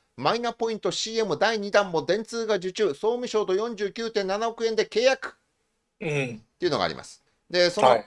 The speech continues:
Speaker 1: えー、さらに、えー、これは二年前、二千二十年六月十五日、電通への採択、総務省も百四十億円。経産省と同じ構図っていうのがあります。で、ここでですね、あの、かん-、えっとね、これややこしいんだけども、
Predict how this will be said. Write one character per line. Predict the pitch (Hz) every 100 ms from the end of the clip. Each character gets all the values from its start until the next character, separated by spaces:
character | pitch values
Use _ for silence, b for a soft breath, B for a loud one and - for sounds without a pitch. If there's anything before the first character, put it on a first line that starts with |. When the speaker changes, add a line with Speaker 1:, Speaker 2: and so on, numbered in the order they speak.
| -
Speaker 1:
え | 143 165 156 151 143
ー、 |
さ | 175
ら | 156
に、 | 143 147 -
え | 101 98
ー、 |
こ | -
れ | 131
は | 117
二 | 117 135 180
年 | 202
前、 | 180 101
二 | 92 143
千 | 226 180
二 | 156
十 | 214 220
年 | 170 104
六 | 135 180
月 | 220 185
十 | 208 226
五 | 202
日、 | 147 127
電 | 170 208
通 | - 220
へ |
の | 220 170
採 | 190 214
択、 | 208 -
総 | -
務 | 196 226
省 | 226 214
も | 170
百 | 156 233
四 | 233 233
十 | 226 233
億 | 226 233
円。 | 170 _ _ _ _
経 | - 185
産 | 190 226
省 | - 202
と | 185 190
同 | 233
じ | 226
構 | 233 233
図 | 226
っ | - _ _ _ _ _ -
て | 151
い |
う | 127
の |
が | 101 80 -
あ |
り | 87
ま | 76
す。 | - - _ _ -
で、 | 180
こ | 196
こ | 208
で | 220
で | 180 147
す | -
ね、 | 127 113 98
あ | 123
の、 | 123 113
か | 214
ん-、 | 262 254 - _ _
え | - 113
っ |
と | 113
ね、 | 104
こ | 92 101
れ |
や | 120
や | 196
こ | 254
し | 240 254
い |
ん | 185
だ | 82
け | 73
ど | -
も、 | 78 110 -